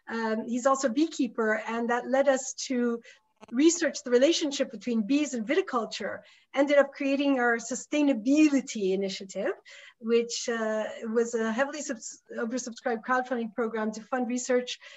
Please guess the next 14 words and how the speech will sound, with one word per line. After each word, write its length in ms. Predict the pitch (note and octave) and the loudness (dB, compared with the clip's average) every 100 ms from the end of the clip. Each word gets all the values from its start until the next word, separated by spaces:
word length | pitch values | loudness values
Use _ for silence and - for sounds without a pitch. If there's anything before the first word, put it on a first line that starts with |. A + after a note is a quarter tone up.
| - - - | -20 -20 -8
with 140 | A3+ | -4
world 240 | A3+ C4+ D4 | 4 4 4
scientists 760 | C#4+ C#4 C4+ - A3 G3 - - - - | 4 6 4 2 -4 -4 -8 -16 -20 -6
on 120 | A#3 | -4
how 280 | G3 D4 D#4+ | 0 0 2
to, 160 | E4+ | 0
ho-, 300 | C4 - - C#4 | -6 -8 -8 -8
how 280 | - D4 D#4+ | 0 2 4
to 120 | F4 | 2
harness 420 | B3+ C#4+ D4+ D4 D4 | 0 4 4 2 -4
the 120 | C4 | -8
power 480 | - D4 D4+ D#4+ B3+ | 0 2 2 2 0
of 160 | G3+ | 0
bees 480 | G3+ G#3 G3 G3 - | -8 -6 -6 -6 -10